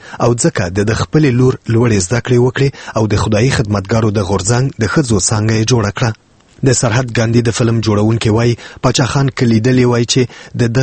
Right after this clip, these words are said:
خپله سیمه اوس د تشدد او توندلارو فعالیتونو په اور کې سوځي، نو سخت به خفه وای. خو میرمن مکلوهن وایي چې همدا هغه مزی دی چې د پاچا خان کیسه د نن له پیښو سره تړي. تیری مکلوهن وایي،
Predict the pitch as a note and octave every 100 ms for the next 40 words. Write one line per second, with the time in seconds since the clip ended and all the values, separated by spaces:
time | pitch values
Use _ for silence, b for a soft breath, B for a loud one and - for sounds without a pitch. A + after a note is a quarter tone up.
0 | F2+ - D#3+ B2 - G#2 G#2 B2 A#2+ A#2+
1 | - G#2 G#2+ G2+ B2 - - A2 - G#2+
2 | A2+ C3+ B2+ - G2 G2+ - A2 G2+ -
3 | C3+ C#3 - A#2+ - B2 A#2 B2 B B
4 | G#2+ F#2+ - - - G2+ C3 - A2 A2
5 | G#2 B B B C#3 B2 B2+ C#3+ C3+ B2+
6 | C3+ C3+ A#2+ A#2+ C3 C3+ - B2 A#2+ _
7 | - A2 G#2+ C3+ D#3 F#2+ - A2 F#2+ G#2+
8 | B2 D3+ D3+ D#3 - - - C3 G#2 -
9 | F#2+ G#2+ - C#3+ B2+ C3 - B2+ B B
10 | - A2+ A#2 D3 G#2+ E2+ - - G2+ G2
11 | F#2 - G#2 G#2+ - _ _ B B -
12 | D3 D3+ D3 C3+ - C3+ C3 C3 C3+